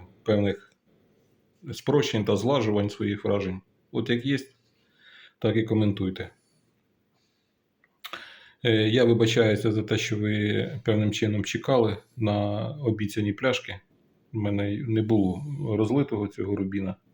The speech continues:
От, і тому от найближчим часом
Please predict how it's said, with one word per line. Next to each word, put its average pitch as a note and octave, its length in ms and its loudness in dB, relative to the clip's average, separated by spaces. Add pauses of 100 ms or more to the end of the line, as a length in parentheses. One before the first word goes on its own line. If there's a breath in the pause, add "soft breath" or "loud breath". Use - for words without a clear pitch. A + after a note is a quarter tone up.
(1400 soft breath)
От, G2+ 240 -4
і G#2+ 120 -2
тому G#2+ 640 2 (640 loud breath)
от G#2 180 -6
найближчим G#2 500 2
часом A2 460 0